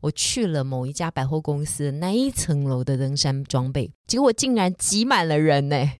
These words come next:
我就非常的讶异。后来我才知道，其实韩国有非常多的郊山，他们有规划出很多很有趣的行程，所以你可以去爬爬山，去健健行，这变成了是韩国很重要的一个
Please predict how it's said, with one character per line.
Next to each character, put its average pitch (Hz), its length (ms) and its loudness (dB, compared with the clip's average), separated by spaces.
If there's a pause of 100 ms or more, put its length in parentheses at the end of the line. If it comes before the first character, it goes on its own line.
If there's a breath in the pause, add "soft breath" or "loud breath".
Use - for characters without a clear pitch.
(200)
我 233 40 0
就 320 120 2
非 330 160 0
常 277 160 2
的 240 60 6
讶 226 340 2
异。 185 260 -2
后 269 220 -4
来 214 100 0
我 139 100 2
才 139 180 -2
知 170 180 -6
道， 170 180 -2
其 - 180 0
实 175 100 2
韩 147 200 -2
国 151 140 0
有 127 120 2
非 165 140 0
常 147 160 0
多 139 140 0
的 131 100 -2
郊 127 360 -4
山， 113 420 -4
他 - 140 -8
们 175 100 -4
有 139 100 -2
规 139 160 -2
划 135 220 -4
出 135 160 -6
很 131 260 -6
多 175 220 2
很 160 120 -2
有 123 160 0
趣 123 200 -4
的 113 80 -4
行 85 300 -4
程， - 180 -6 (240)
所 175 120 -2
以 160 40 0
你 143 100 -4
可 170 120 -2
以 151 60 0
去 151 140 -6
爬 - 160 -6
爬 147 160 -2
山， 180 260 0
去 190 140 -4
健 175 180 -4
健 160 160 0
行， 131 280 -2
这 220 120 -2
变 269 240 -2
成 143 260 -2
了 143 120 -2
是 185 140 -2
韩 143 240 -4
国 151 120 -2
很 139 220 -2
重 226 260 -2
要 202 160 -2
的 139 120 -2
一 160 160 -6
个 151 240 2